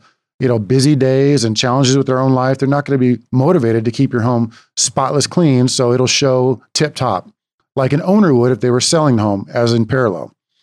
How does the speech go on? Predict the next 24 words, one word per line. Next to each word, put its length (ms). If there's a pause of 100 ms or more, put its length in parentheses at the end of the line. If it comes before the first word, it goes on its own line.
(320)
What 140
if 100
the 80
home 200
goes 160
stale, 340
such 240
as 300 (420)
what 180
if 80
it 40
goes 200
past 400 (380)
X 220
days 300
on 80
the 60
market? 400
Then 140
you 60
know 240
what 260
it 100
is. 340